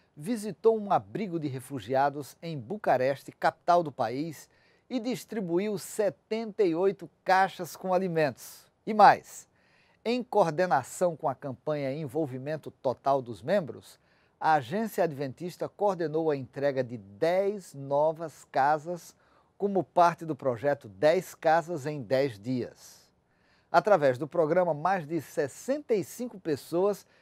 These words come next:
receberam moradias. E isso com o apoio de trezentos e cinquenta voluntários da adra, em parceria com governos locais e escolas.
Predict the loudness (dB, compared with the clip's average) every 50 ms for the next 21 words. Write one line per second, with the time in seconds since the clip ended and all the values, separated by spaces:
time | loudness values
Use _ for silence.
0 | _ _ 2 4 4 4 4 2 2 2 4 4 4 4 4 2 0 2 4 4
1 | 4 4 2 0 -8 -8 -8 -8 -12 -14 -20 -20 -20 -20 -20 _ _ _ _ _
2 | _ _ _ _ _ -2 0 0 0 0 -2 -4 -8 -6 -4 -2 2 2 2 0
3 | 0 0 0 2 2 2 2 0 -4 -6 _ 0 2 4 4 2 2 -2 -4 -4
4 | -4 -6 -10 -10 -10 -10 -10 -12 -14 -12 -8 -6 -6 -6 -6 -8 -8 -4 -4 -4
5 | -4 -4 -8 -10 -6 -4 -4 -4 -6 -8 -8 -2 0 2 4 4 4 4 4 2
6 | 0 -6 -6 _ _ _ _ _ _ _ -4 -4 -2 -2 -2 -2 -2 -2 -2 -2
7 | -6 -6 -4 -4 -2 -2 -4 -4 -6 -8 -6 -6 -4 -2 0 0 0 0 -2 -8
8 | -8 -4 -2 -2 -2 -2 0 0 2 2 2 2 0 -2 -4 -2 -2 -2 -2 -2
9 | -2 2 2 2 2 -2 -8 _ -20 -20 -20 _